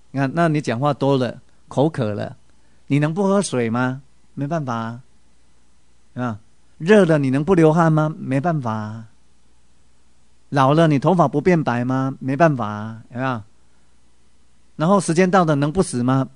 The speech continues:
没办法啊。你看我们讲的是真的就是自然现象，但是你看在这个境界当中，因为人，人不接受它是自然的现象，所以你看它这里头有多少抗拒，有没有？所以当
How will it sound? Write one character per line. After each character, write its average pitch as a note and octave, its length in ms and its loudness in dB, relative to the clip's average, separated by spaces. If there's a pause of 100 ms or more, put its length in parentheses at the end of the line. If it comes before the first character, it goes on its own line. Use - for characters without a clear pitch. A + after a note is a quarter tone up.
没 C#3+ 200 -2
办 E3 160 0
法 B2 100 -4
啊。 G#2+ 380 -10 (1200)
你 D3+ 100 -2
看 G3 120 0
我 D#3+ 80 2
们 D#3 140 4
讲 A#2 300 0
的 B2+ 100 -2
是 - 160 -8
真 F#3+ 220 6
的 D#3+ 80 6
就 D#3 100 -2
是 D3 140 -6
自 D3 160 -4
然 G2+ 160 -4
现 A2+ 120 -4
象， G#2 200 -8 (540)
但 A3 120 4
是 A#3+ 80 2
你 F#3 100 4
看 F#3 140 6
在 G#3 160 6
这 A3+ 100 4
个 F3 120 8
境 F#3 260 6
界 E3+ 180 4
当 D#3 220 0
中， D#3+ 220 0
因 G#3 140 4
为 G3+ 120 6
人， B2 480 0 (400)
人 A#2+ 300 0
不 G#3 120 0
接 F#3 320 4
受 F3+ 360 0
它 E3 180 0
是 E3 100 -4
自 G3 340 0
然 G#2 220 -6
的 A2+ 120 -6
现 B2+ 200 0
象， A2+ 220 -2 (300)
所 - 100 0
以 - 20 4
你 F#3+ 60 6
看 G3 100 4
它 G3+ 160 -2
这 A3+ 160 0
里 D#3+ 120 2
头 A#2+ 120 0
有 A2+ 120 0
多 F#3 360 4
少 G2 320 -4
抗 B2 240 0
拒， A#2 240 -4 (100)
有 A#2+ 60 -4
没 C3 60 2
有？ A#2+ 100 0 (720)
所 A#3 140 2
以 - 80 2
当 A#3+ 260 8